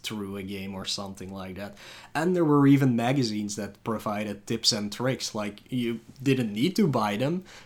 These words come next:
uh, you could just not do that at all, but, um,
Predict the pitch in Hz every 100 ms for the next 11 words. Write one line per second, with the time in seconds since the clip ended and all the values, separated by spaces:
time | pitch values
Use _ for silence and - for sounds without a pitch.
0 | - 95 95 98 98 - 117 127 - -
1 | - 110 120 - 110 117 104 101 92 107
2 | 139 113 113 110 104 - - - - 92
3 | 95 98 101